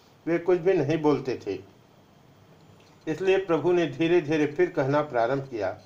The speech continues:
"कल मुझे पीछे, पीछे से बड़ी लज्जा आई। मैंने व्यर्थ में ही कुछ कहकर आपके सामने धृष्टता की। आप कुछ और न समझे। आपने सुना ही होगा,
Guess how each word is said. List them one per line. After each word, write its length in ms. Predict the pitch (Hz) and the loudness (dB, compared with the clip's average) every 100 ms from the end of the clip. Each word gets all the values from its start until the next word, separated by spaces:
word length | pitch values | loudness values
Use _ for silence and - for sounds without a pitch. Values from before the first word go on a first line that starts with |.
| - - - - - - | -20 -20 -20 -20 -20 0
"कल 120 | 175 | 2
मुझे 300 | 185 180 180 | 4 2 2
पीछे, 420 | 180 156 147 175 | 2 -2 0 -2
पीछे 540 | 156 - - 156 156 185 | -2 -8 -4 -2 0 0
से 160 | 180 | -2
बड़ी 260 | 147 143 165 | -2 -2 0
लज्जा 380 | 127 120 135 135 | -2 -2 0 0
आई। 320 | 104 98 98 - - _ _ _ - 139 | 0 -6 -8 -16 -20 _ _ _ -10 -2
मैंने 260 | 165 175 | 0 0
व्यर्थ 340 | 143 170 170 180 | 2 0 0 2
में 220 | 180 160 | 2 0
ही 80 | 175 | -2
कुछ 240 | 160 - | -4 -6
कहकर 520 | - 156 160 143 135 135 | -2 -2 0 -2 0 0
आपके 340 | 131 - 135 | -2 -2 -6
सामने 520 | 131 123 127 139 147 - - - - - | -4 -4 -2 -4 -4 -10 -20 -20 -20 -8
धृष्टता 480 | 147 147 160 147 110 | -6 -4 -4 0 -2
की। 320 | - 90 - - _ _ _ - - - | -2 -10 -10 -20 _ _ _ -20 -20 -2
आप 220 | 143 147 175 | 0 0 -2
कुछ 200 | 170 - | -4 -2
और 260 | 135 160 | 0 2
न 180 | 151 147 | 0 -2
समझे। 500 | 131 107 92 95 - - - - - _ 135 | -2 -6 -10 -12 -14 -20 -20 -20 -20 _ 0
आपने 380 | 151 160 180 175 | 0 2 -2 -2
सुना 320 | 165 165 165 | 0 0 0
ही 160 | 170 | 0
होगा, 480 | 156 151 156 160 156 | 0 2 4 2 -2